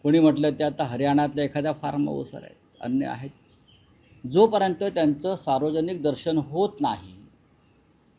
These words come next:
आणि इतके दिवस त्यांना कोठे डांबून ठेवलं होतं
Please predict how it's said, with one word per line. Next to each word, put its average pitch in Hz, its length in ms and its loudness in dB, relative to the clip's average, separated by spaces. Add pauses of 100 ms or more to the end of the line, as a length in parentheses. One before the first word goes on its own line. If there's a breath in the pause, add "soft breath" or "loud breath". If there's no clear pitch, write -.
(300)
आणि 160 180 0
इतके 180 420 2
दिवस 175 420 2
त्यांना 160 220 2
कोठे 170 360 -2
डांबून 147 500 0
ठेवलं 147 300 0
होतं 110 480 -4